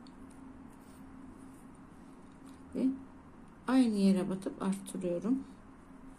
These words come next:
Üç tane zürafa yaptım bu sefer. Daha sonra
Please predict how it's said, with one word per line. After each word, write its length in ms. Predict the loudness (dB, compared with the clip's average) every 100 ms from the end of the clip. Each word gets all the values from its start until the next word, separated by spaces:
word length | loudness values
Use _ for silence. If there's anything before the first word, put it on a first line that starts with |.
| -18 -18 -18 -2
Üç 220 | 0 0
tane 340 | 0 0 0 2
zürafa 520 | 2 2 -4 -6 -6
yaptım 460 | -6 -6 -10 -14 -4
bu 40 | 0
sefer. 500 | 2 0 -6 -6 -8 -12 -18 -18 -18 -18 -18 -16 -16 -16 -18 -16 -16 -18 -18 -20 -20 -20 -18 -18 -18 -18 -18 -18 -16 -18 -18 -18 -18 -18 -18 -18 -18 -16 -16 -14 -14 -14 -16 -16 -16 -18 -16 -16 -16 -16 -18 -18 -10 -6
Daha 240 | -4 -2
sonra 440 | -2 -2 0 0